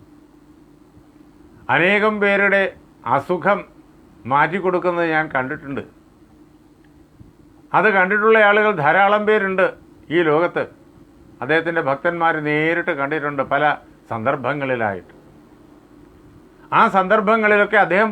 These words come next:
പറഞ്ഞത്, "ഇതൊന്നും എൻ്റെ മികവല്ല, ഇതെല്ലാം നീലകണ്ഠ ഗുരുപാദരുടെ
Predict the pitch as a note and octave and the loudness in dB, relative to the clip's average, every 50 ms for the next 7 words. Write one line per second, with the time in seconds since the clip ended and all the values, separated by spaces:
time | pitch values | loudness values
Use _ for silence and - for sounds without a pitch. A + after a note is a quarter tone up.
0 | G3+ F#3 F3+ F3+ F#3+ G#3 G3+ G3 F#3 E3+ E3+ - - - - - - - _ _ | 2 2 2 0 -2 -2 0 2 2 2 2 0 -4 -10 -20 -20 -20 -20 _ _
1 | - - - - _ - - - - - - - - - - A2 C#3+ D#3+ D#3+ C#3+ | -20 -20 -20 -20 _ -20 -20 -20 -20 -20 -20 -20 -20 -14 -6 -4 0 2 2 0
2 | C#3+ D#3+ E3+ F3 F3+ F3+ E3+ D#3+ D#3 D#3 F#3 - - - - - - - _ - | 0 -2 -2 -2 -2 -2 -4 -6 -8 -10 -12 -16 -20 -20 -20 -20 -20 -20 _ -20
3 | - - - _ A#2+ B2 C#3 D#3 E3 F#3+ G3 F#3 G3 E3 F3+ F3+ F3+ E3+ E3 D#3 | -20 -20 -14 _ -6 -4 -4 -2 -4 -4 -4 -4 -4 -2 0 0 2 2 0 0
4 | D3+ D3+ C#3 A2+ - - - - A2+ A2+ A#2+ B2+ A#2+ B2+ C#3+ D3 C#3+ C3+ B2 G#2+ | 0 0 0 0 -2 -6 -12 -10 -6 -2 -2 -2 0 0 2 2 0 0 -2 -6
5 | G#2+ - - - - _ _ - - F#2 G#2+ B2+ C#3+ D#3+ F3+ F3+ F3+ F#3 F#3 D#3+ | -12 -16 -20 -20 -20 _ _ -20 -14 -10 -6 -4 -2 0 0 0 0 -2 -2 -2
6 | E3 F3+ E3 E3 D#3+ D#3+ D3+ D#3 E3 D#3+ D#3 D3+ D3 D3+ C#3+ D3 C#3 C3+ | -4 -4 -2 -4 -4 -4 -2 0 2 2 2 2 0 -2 -2 -2 0 -2